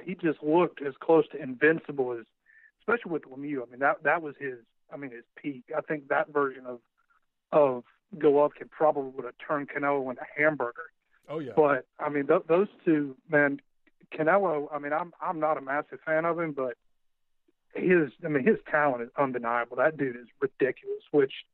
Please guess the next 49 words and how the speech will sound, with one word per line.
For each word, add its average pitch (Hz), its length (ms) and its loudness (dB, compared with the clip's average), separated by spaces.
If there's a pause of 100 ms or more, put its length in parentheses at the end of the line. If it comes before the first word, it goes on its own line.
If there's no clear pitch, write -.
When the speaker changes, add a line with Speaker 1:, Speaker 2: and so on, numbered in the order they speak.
(500)
Speaker 1:
I 156 120 0
mean, 147 160 4
if, 139 140 0
if 143 220 -2
we 175 120 4
can 170 180 -6
get 156 260 2
Golovkin, 147 800 0
you 147 80 -4
know, 127 320 -4
not 156 300 4 (280)
doing 156 180 -6
the 135 60 -10
high 147 200 -4
altitude 165 440 -6
training, 170 520 -10 (120)
and 131 180 -16
then 135 360 -4 (520)
Canelo 156 440 2
just 147 200 -16
keeps 160 240 -16
getting 151 220 -10 (100)
so 156 120 0
much 151 280 -4
better, 160 340 -2 (440)
I 165 80 2
don't 170 140 0
know 175 100 0
if 165 100 -2
a 156 40 -10
third 156 340 -4
fight 156 220 -2
would 143 160 -20
be 143 140 -14
as 120 80 -14 (180)
good 160 280 -2
as 151 200 -8
the 123 60 -20 (120)
second 160 300 -4
fight, 175 360 -2
but, 143 220 -10
man, 143 320 -2
I, 139 120 -10 (280)
I 156 100 4
would 147 200 -4 (100)
still 143 160 -4
just 123 180 -18
love 127 180 -8
to - 60 -20